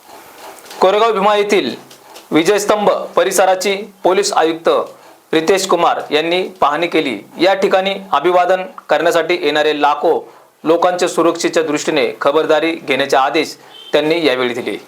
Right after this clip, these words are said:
विजयस्तंभ परिसराला अभिवादन करणाऱ्या अनुयायांची संख्या वाढत असल्यामुळे या परिसरात तीन हजारावरून अधिक पोलिसांचा बंदोबस्त नेमण्यात येणार असल्याचे यावेळी सांगण्यात आले.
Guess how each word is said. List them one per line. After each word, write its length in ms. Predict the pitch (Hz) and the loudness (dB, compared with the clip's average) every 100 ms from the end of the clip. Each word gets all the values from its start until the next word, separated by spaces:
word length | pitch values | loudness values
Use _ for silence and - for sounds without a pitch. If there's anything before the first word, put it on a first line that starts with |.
| - - - - - - | -20 -20 -20 -20 -10 -2
विजयस्तंभ 480 | 175 214 - 220 226 | 0 2 2 0 2
परिसराला 680 | 226 175 160 170 175 147 - | 2 0 2 2 2 0 0
अभिवादन 460 | 139 160 170 175 180 | 0 2 2 0 0
करणाऱ्या 460 | 175 160 147 113 95 - _ _ _ _ _ _ - | -2 2 2 2 -2 -12 _ _ _ _ _ _ 0
अनुयायांची 600 | 165 196 196 196 196 196 | 2 4 2 2 0 0
संख्या 320 | 175 170 170 | 0 0 2
वाढत 300 | 147 156 170 | 2 2 0
असल्यामुळे 520 | 151 165 156 135 104 - _ _ _ - _ - | 0 -2 0 -2 -4 -12 _ _ _ -20 _ 0
या 160 | 180 208 | 2 2
परिसरात 500 | 185 175 185 170 139 - - _ - _ - | 2 2 2 0 -2 -10 -20 _ -20 _ -2
तीन 220 | 202 202 - | -2 0 0
हजारावरून 600 | 139 160 175 175 170 - | 2 2 2 2 0 0
अधिक 340 | 143 156 170 - - - - | -2 0 -2 -6 -20 -8 0
पोलिसांचा 520 | 160 170 170 165 170 | 0 2 0 0 0
बंदोबस्त 520 | 147 139 143 147 - - 147 | 0 0 0 0 -2 -10 -4
नेमण्यात 320 | 131 139 139 - - - - - - - - - - 147 | -2 0 -2 -4 -20 -20 -20 -20 -20 -20 -20 -20 -4 0
येणार 220 | 170 180 | 0 2
असल्याचे 440 | 156 156 147 175 | 0 0 0 2
यावेळी 280 | 147 120 131 | 2 2 0
सांगण्यात 320 | 113 98 110 | -2 -2 -2
आले. 180 | 95 | -2